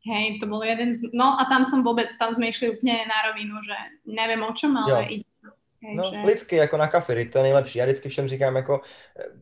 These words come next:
Speaker 2: vy se tady snažíte objevit kolo v té prezentaci, ale jako tak řekni to prostě, tady ten problém. Někdy bys to říkal babičce svojí. Buď autentický, prostě nemáchej u toho zbytečně rukama,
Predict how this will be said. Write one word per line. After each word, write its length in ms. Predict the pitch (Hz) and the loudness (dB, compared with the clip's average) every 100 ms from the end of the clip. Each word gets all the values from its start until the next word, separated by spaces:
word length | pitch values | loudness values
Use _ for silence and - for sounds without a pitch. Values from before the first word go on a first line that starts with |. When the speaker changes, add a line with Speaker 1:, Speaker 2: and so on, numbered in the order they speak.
| - | -14
Speaker 2:
vy 140 | 131 | -8
se 120 | 135 139 | -6 0
tady 200 | 139 139 | 0 0
snažíte 380 | - 127 135 | -6 -6 -2
objevit 300 | 123 123 139 | -2 0 -2
kolo 340 | 143 120 107 113 | 0 2 4 2
v 60 | |
té 120 | - 113 | -6 -10
prezentaci, 680 | - 110 107 110 - 113 - | -8 -6 -4 -6 -4 -4 -2
ale 220 | 113 120 | 2 2
jako 180 | 117 120 | 2 -2
tak 180 | 127 | -2
řekni 240 | 117 117 127 | -2 -6 -6
to 100 | 131 | -8
prostě, 440 | 117 113 - 120 | -6 -8 -4 -4
tady 220 | 117 117 | -2 -2
ten 180 | 117 127 | -2 -4
problém. 580 | 113 110 101 98 113 135 _ _ _ _ _ | 0 0 2 2 0 -6 _ _ _ _ _
Někdy 200 | 120 123 | -4 0
bys 120 | 135 131 | -2 -2
to 100 | 123 | -6
říkal 220 | 123 131 | -4 0
babičce 400 | 123 135 135 107 | 2 0 -2 -8
svojí. 380 | - 107 - - | -6 -10 -10 -10
Buď 180 | 117 135 | -8 -2
autentický, 680 | 127 127 135 117 113 - 104 | 0 2 0 -4 -8 -8 -8
prostě 320 | 110 110 104 | -8 -10 -6
nemáchej 520 | 107 131 151 143 127 | -2 2 2 2 -2
u 80 | 117 | -4
toho 160 | 117 | -6
zbytečně 500 | 113 113 110 113 - | -6 -6 -6 -6 -4
rukama, 580 | 113 113 113 110 110 107 | -4 0 0 2 2 0